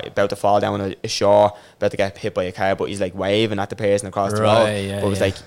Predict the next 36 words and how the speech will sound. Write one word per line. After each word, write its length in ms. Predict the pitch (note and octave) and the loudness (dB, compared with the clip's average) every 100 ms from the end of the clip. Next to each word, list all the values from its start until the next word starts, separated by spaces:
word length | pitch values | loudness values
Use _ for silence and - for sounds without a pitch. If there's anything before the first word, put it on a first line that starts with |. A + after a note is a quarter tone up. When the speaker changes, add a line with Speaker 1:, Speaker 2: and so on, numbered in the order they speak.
| _ | _
Speaker 1:
you 120 | G#2+ | -6
never 300 | G2+ A2 A2 | 0 0 0
know 200 | G2+ G2 | 2 0
when 120 | G2 | 0
the 80 | F#2 | -4
last 300 | F2+ F#2+ - | -4 -4 -4
goodbye 260 | E2+ G2 G2+ | -2 0 0
is 140 | A2 | 0
gonna 160 | G2+ F#2+ | -4 -4
be. 240 | F#2 F#2 _ | -8 -10 _
Do 100 | - | -4
you 0 | |
know 60 | A#2+ | 0
what 80 | B2+ | 2
I 60 | |
mean? 260 | B2 A2 G#2 | 2 0 0
And 120 | G2+ | -2
it's 140 | G2 F2+ | -2 0
Speaker 2:
Mm. 60 | |
Speaker 1:
so, 240 | A2 A2 A2 | 2 4 2
so 240 | - G2 | 0 -2
true. 340 | F#2+ G#2+ A2 G#2 - - - | -2 0 0 0 -12 -20 -16
I 80 | |
think 240 | - D3+ F3+ | -8 -6 -6
it's 100 | D#3+ | -8
mad 300 | F2+ B2 C3+ | -4 -2 -4
to 60 | |
think 180 | B2 A#2+ | -6 -6
about 260 | A2+ A2 G2+ | 0 0 0
it 40 | |
in 40 | G2+ | -6
a 60 | |
way, 240 | F#2 G#2 G#2+ | -2 0 0
isn't 160 | A#2 | -2
it? 100 | A#2+ | -4
Like, 220 | E2 F#2+ | -4 -6